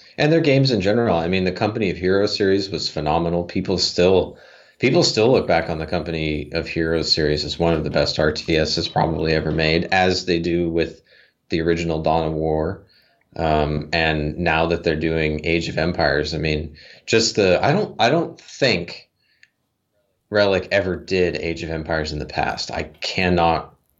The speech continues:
I don't know that for sure. I'd have to look it up, but I think this is the first Age of Empires that they've ever done.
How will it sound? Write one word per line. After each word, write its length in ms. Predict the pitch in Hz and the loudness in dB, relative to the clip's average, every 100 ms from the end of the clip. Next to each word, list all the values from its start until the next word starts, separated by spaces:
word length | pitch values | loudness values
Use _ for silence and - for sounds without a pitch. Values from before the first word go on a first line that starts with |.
| _ _ | _ _
I 80 | 85 | -4
don't 160 | 82 85 | 0 2
know 140 | 90 | 2
that 180 | 87 90 | 2 0
for 120 | 85 | -2
sure. 180 | - 85 | 0 0
I'd 100 | 78 | 0
have 160 | 82 - | -4 -6
to 80 | |
look 220 | 80 78 85 | -4 -4 0
it 60 | |
up, 140 | 78 76 | 0 0
but 120 | 82 | 0
I 40 | |
think 220 | 82 127 | 0 0
this 160 | 127 110 | 0 -2
is 80 | 95 | -4
the 80 | 95 | -2
first 300 | 107 95 85 | 0 0 0
Age 160 | 92 | 0
of 80 | 90 | -2
Empires 460 | 87 85 87 82 85 | -4 -4 -4 -4 -6
that 100 | 82 | -6
they've 160 | 78 | -4
ever 260 | - 90 82 | -2 -2 -2
done. 440 | - 90 80 76 | 0 0 0 -6